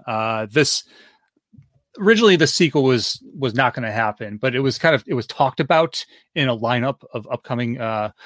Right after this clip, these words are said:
projects. So it looks like the Todd Phillips origin piece, uh, will have more, uh, more to tell. Uh, so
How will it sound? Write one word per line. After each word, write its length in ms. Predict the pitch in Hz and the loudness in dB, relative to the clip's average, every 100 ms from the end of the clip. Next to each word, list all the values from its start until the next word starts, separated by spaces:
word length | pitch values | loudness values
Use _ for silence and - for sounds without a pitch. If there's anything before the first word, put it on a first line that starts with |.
| - _ | -20 _
projects. 500 | 135 123 139 170 - | 2 2 0 -4 -2
So 460 | - 131 123 117 _ - _ _ - | 2 4 4 2 _ -20 _ _ -4
it 80 | 156 | 2
looks 280 | 190 - - | 4 4 4
like 240 | 190 147 | 4 2
the 80 | 151 | -4
Todd 300 | - 147 139 - | -2 0 0 -4
Phillips 600 | 143 135 - - - - _ _ _ _ _ _ _ - _ _ _ _ - | -4 -4 -6 -8 -10 -12 _ _ _ _ _ _ _ -20 _ _ _ _ -2
origin 540 | 143 139 127 120 110 | 2 2 0 -2 -6
piece, 600 | - 117 110 - - - _ _ _ _ _ _ - | -10 -12 -12 -12 -16 -18 _ _ _ _ _ _ -8
uh, 300 | 110 107 110 | -4 -4 -4
will 220 | 120 131 | -2 -2
have 400 | 117 123 117 110 - _ _ 247 | 0 0 -2 -4 -18 _ _ -8
more, 460 | 131 123 117 117 | -2 0 0 -2
uh, 320 | 110 107 110 - - - | -4 -4 -6 -10 -20 -8
more 320 | 135 131 131 | 0 2 2
to 140 | - | -2
tell. 500 | - - 123 92 - 220 | -8 -2 -2 -2 -14 -10
Uh, 260 | 139 117 120 | -4 0 0
so 400 | - 170 160 | 2 4 4